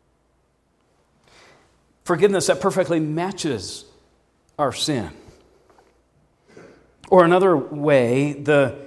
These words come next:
to put it, if I can go back to an O J reference, the glove of God's forgiveness always fits over the hand of our sin. And if the glove fits,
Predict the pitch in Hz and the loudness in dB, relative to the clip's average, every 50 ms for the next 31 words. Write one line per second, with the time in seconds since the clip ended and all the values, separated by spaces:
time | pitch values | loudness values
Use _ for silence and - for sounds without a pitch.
0 | - - - - - 156 - - 160 139 135 135 147 160 - - - - - 156 | -20 -20 -18 -10 -10 -6 0 2 4 6 6 6 4 2 -2 -10 -18 -14 -12 -6
1 | - 147 143 - 139 139 131 123 113 120 113 - - _ _ _ _ - - - | -4 -4 -4 -2 -4 -6 -6 -6 -8 -10 -12 -18 -20 _ _ _ _ -16 -10 -6
2 | 135 143 147 143 143 - 147 135 127 127 - 151 156 147 - 147 143 127 120 113 | -2 -2 -2 -2 -2 -4 -4 -4 -4 -6 -4 -6 -6 -4 -4 -2 -2 0 -2 -2
3 | 110 104 - - - 127 123 120 - 120 123 123 123 - - 143 139 135 - 127 | -4 -8 -10 -6 -4 -4 -4 -2 -4 -6 -4 -6 -6 -4 -2 -2 -2 -2 -4 -6
4 | 117 147 139 151 165 175 160 127 143 - 151 151 131 107 - 160 143 139 135 120 | -6 -4 0 2 2 2 0 -2 -6 -4 -4 -4 -4 -4 -4 -2 0 0 -2 -4
5 | - - - - - 175 151 107 104 156 143 120 113 110 117 127 - - - - | -6 -14 -16 -12 -8 -8 -8 -4 -4 -4 -4 -4 -6 -8 -8 -8 -10 -12 -12 -16
6 | - _ _ _ _ _ _ - 175 170 160 131 120 113 123 127 - - - - | -20 _ _ _ _ _ _ 0 0 0 0 0 -4 -6 -8 -8 -10 -14 -14 -12
7 | 170 165 120 107 - - - - - _ _ _ _ - 139 117 131 131 127 110 | -12 -12 -12 -12 -14 -16 -16 -18 -18 _ _ _ _ -8 -8 -8 -8 -10 -14 -14
8 | - - 175 160 139 104 98 110 110 - - - _ _ _ - 131 120 127 123 | -12 -12 -10 -8 -8 -10 -10 -12 -14 -16 -20 -20 _ _ _ -14 -10 -6 -6 -6
9 | 120 113 - - 160 170 185 160 110 92 82 - - _ _ _ _ _ _ _ | -6 -6 -10 -10 -10 -8 -8 -8 -10 -12 -16 -20 -20 _ _ _ _ _ _ _
10 | _ _ _ _ _ _ _ _ _ _ _ _ _ - 131 123 127 120 123 139 | _ _ _ _ _ _ _ _ _ _ _ _ _ -12 -8 -6 -6 -6 -4 -4
11 | 120 117 110 - - - - _ _ _ _ - - 151 147 147 139 120 101 - | -4 -4 -4 -8 -16 -20 -20 _ _ _ _ -14 -6 -2 0 2 2 0 -2 -8
12 | - - - - 135 117 101 90 - - - - - - | -20 -20 -12 -6 -6 -6 -6 -6 -10 -14 -14 -14 -16 -18